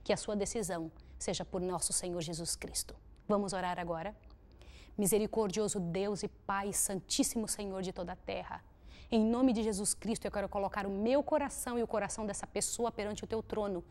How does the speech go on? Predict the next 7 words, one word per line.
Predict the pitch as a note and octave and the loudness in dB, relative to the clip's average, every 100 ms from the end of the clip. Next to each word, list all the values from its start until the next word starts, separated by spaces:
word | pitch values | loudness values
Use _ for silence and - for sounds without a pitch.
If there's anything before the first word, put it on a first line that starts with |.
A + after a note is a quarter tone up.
| - - - | -14 -16 2
para | A3+ | 2
te | - | 4
pedir | - B3 F#3 G3 E3+ - - | 2 4 4 2 0 -8 -6
que | - | 2
o | |
Senhor | - A#3+ G#3+ | 4 4 2
aceite | F#3 - - - A#3 G3+ - F#3 | 4 6 6 6 6 4 0 -6